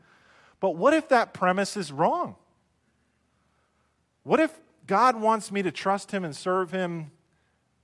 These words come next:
anyway? Not just when things go well with me. What if I just have to serve him because he's worthy? Isn't that the whole point of the book of Job?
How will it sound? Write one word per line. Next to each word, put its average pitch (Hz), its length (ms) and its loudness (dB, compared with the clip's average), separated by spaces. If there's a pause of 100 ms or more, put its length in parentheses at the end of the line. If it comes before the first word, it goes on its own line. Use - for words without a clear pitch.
(200)
anyway? 135 580 -6 (1000)
Not 247 200 4
just 294 220 0
when 254 140 0
things 233 240 -2
go 220 200 4
well 302 320 4
with 285 220 0
me. 120 140 -8
What 220 220 4
if 294 120 2
I 247 100 4
just 233 200 -8
have 226 160 -2
to 190 80 -8
serve 220 340 0
him 208 240 0 (400)
because 196 800 2 (240)
he's 156 320 -8 (800)
worthy? 175 380 -4 (1600)
Isn't 220 260 -4
that 359 200 4
the 190 120 4
whole 208 220 0
point 214 300 -2
of 202 80 -4
the 180 80 -4
book 190 180 -6
of 156 120 -8
Job? 175 340 -2